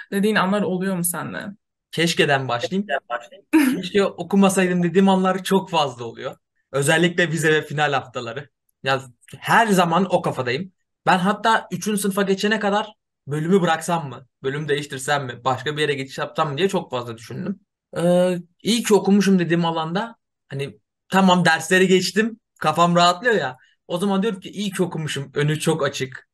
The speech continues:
Speaker 2: bana çok güzel şeyler kattı." Yani önünün çok açık olması benim için en büyük faktör.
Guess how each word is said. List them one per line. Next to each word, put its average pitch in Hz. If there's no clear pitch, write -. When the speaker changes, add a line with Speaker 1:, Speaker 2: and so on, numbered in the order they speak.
Speaker 2:
bana 135
çok 156
güzel 143
şeyler 139
kattı." 139
Yani 196
önünün 202
çok 220
açık 202
olması 208
benim 214
için 214
en 190
büyük 156
faktör. 151